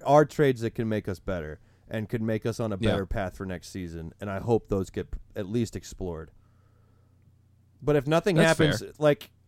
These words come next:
Speaker 1: if nothing happens by the deadline, Danny can't come out. He's, it's a, like, he cannot come out and say,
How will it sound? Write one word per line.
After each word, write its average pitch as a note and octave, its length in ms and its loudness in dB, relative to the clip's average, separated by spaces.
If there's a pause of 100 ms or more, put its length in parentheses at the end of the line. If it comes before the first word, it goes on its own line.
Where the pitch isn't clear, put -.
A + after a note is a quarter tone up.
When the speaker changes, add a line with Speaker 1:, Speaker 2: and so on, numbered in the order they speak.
(720)
Speaker 1:
if D3 160 -6
nothing F3+ 240 2
happens F#3+ 340 4
by D#3 120 6
the C3 80 2
deadline, B2 480 4
Danny D3+ 440 2 (240)
can't D3+ 260 -2
come C#3 160 -2
out. C3+ 160 0
He's, C#3 300 -2
it's C#3 200 -4
a, B2 80 -6 (140)
like, A#2+ 220 -6 (840)
he D3 160 0
cannot D#3 460 2
come C#3 180 -2
out C3 160 2
and A2 120 -10
say, A#2 520 0